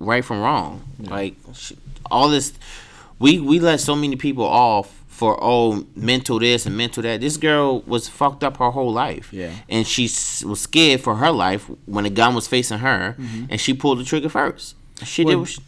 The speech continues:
Speaker 2: did, a couple of weeks ago, didn't we, uh, have a story where a sixteen-year-old threw, like, a newborn baby out
Speaker 1: Yeah,
Speaker 2: the
Speaker 1: out the
Speaker 2: window?
Speaker 1: window.
Speaker 2: And
Speaker 1: And
Speaker 2: she
Speaker 1: they
Speaker 2: got probation?
Speaker 1: Yeah, she got probation.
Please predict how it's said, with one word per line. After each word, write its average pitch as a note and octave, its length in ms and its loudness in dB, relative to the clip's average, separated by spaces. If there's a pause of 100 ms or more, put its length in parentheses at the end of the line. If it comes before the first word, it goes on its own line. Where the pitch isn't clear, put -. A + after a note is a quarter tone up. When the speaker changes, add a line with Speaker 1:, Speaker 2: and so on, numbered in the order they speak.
Speaker 2:
did, D3 380 -6
a B2 40 -14
couple F3+ 260 -6
of F3 60 0
weeks E3+ 140 -6
ago, D3 140 0
didn't D#3 280 -2
we, E3+ 240 2
uh, D#3 440 -2 (320)
have C3+ 260 -4
a C3+ 60 -4
story C3 360 -2
where B2+ 140 -2
a A#2+ 60 -4
sixteen-year-old B2+ 840 -4
threw, B2 240 -6
like, A#2+ 180 -6
a A#2+ 60 -6
newborn B2 380 -4
baby A#2+ 340 -6
out - 100 -8
Speaker 1:
Yeah, A#3+ 120 2
Speaker 2:
the D#3+ 60 8
Speaker 1:
out F#3 180 8
the C3+ 80 6
Speaker 2:
window? F#3+ 380 4
Speaker 1:
window. - 40 4
Speaker 2:
And - 100 0
Speaker 1:
And D3 80 6
Speaker 2:
she D#3 80 8
Speaker 1:
they D#3 40 6
Speaker 2:
got D3 180 4
probation? D3+ 440 2
Speaker 1:
Yeah, E4+ 160 4
she D4 160 -4
got C4 100 2
probation. E4 560 0